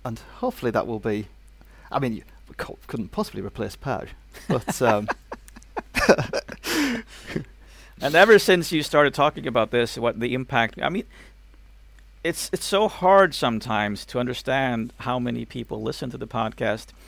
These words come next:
Speaker 2: but when people, I mean, there, I'm, ev-, whenever I speak at events, people always come up, up to me afterwards now and say, "I listened to the show and it's really good," and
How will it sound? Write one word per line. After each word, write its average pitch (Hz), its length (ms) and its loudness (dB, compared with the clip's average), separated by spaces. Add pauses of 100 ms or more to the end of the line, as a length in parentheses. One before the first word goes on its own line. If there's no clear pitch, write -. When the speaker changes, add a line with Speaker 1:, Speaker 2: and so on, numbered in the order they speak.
(360)
Speaker 2:
but 127 120 -2
when 170 180 -2
people, 160 440 -2
I 143 100 0
mean, 143 120 -4
there, 151 180 0 (520)
I'm, 135 200 0
ev-, 151 220 0
whenever 160 340 4
I 131 60 4
speak 120 260 -4
at 107 80 2
events, 101 280 0
people 131 240 -4
always 127 240 2
come 107 180 -4
up, 98 160 -6
up 113 160 -2
to - 100 -12
me 107 100 -4
afterwards 104 400 -6
now 90 200 -4
and 92 100 -10
say, 98 220 -4
"I 95 80 0
listened 98 260 -6
to 104 60 -14
the 98 60 -16
show 92 320 -4
and 92 80 -8
it's 90 100 -14
really 95 160 -8
good," 87 200 -8
and 92 120 -12